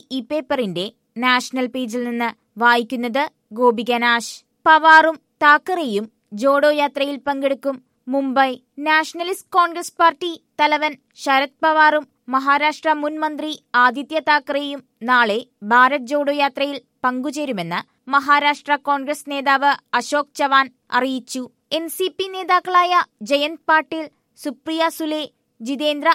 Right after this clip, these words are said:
അവാദ് എന്നിവർ ഇന്ന് യാത്രയുടെ ഭാഗമാകും. കോൺഗ്രസ് അധ്യക്ഷൻ മല്ലികാർജുൻ ഖാർഗെയും ഇന്ന് യാത്രയിൽ പങ്കെടുക്കും.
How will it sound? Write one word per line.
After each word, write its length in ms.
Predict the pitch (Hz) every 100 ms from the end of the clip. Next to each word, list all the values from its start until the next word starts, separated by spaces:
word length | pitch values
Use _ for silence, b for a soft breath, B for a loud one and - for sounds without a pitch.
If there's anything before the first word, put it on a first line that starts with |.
| -
അവാദ് 420 | 294 311 311 -
എന്നിവർ 380 | 285 269 190 214 - _ _ -
ഇന്ന് 280 | 269 285 277 - 254
യാത്രയുടെ 560 | 269 262 285 302 294
ഭാഗമാകും. 640 | 277 277 269 269 269 254 269 _ _ _
കോൺഗ്രസ് 480 | 330 330 330 427 -
അധ്യക്ഷൻ 500 | 349 320 370 - 349 - _ 254
മല്ലികാർജുൻ 680 | 277 294 285 320 320 330 339
ഖാർഗെയും 540 | 349 330 302 339 339 - -
ഇന്ന് 260 | 254 220 226 - _ -
യാത്രയിൽ 480 | 269 262 269 277 277
പങ്കെടുക്കും. 560 | 269 262 269 269 277